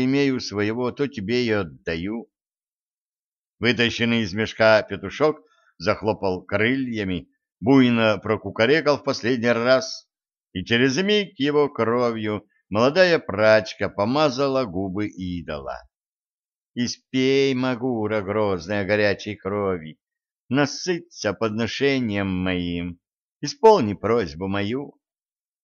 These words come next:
Снежана еще раз поклонилась маленькому истукану, выпрямилась, прислушалась к происходящему вокруг,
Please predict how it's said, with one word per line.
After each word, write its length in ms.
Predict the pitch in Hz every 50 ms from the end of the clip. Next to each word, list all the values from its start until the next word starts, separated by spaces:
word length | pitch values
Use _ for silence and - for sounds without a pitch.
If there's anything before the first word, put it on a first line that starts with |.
| _ _ _ _ _ _ _ _ _ _ _ _ _
Снежана 560 | - - 117 131 139 120 131 147 139 135 131
еще 320 | 131 127 123 110 - 123 123
раз 180 | 117 113 110
поклонилась 840 | - - 113 107 101 107 107 107 117 127 131 143 143 139 143 - - -
маленькому 640 | - 113 123 127 123 123 127 123 110 123 123 123 127
истукану, 800 | 120 117 - - 127 117 - - 117 117 113 117 117 117 110 - -
выпрямилась, 880 | 80 95 98 92 - - 98 95 95 95 95 95 98 95 - - - _ _ _ _ _ _ _ _ _ _ _ _ _ _ _ _ -
прислушалась 840 | 160 175 202 - - 170 151 135 110 110 127 127 135 131 135 - -
к 120 | _ _
происходящему 1000 | - 117 120 123 120 - - 123 120 117 120 120 110 - - - - 120 117 117 113
вокруг, 580 | 113 117 113 - 110 107 120 127 123 _ _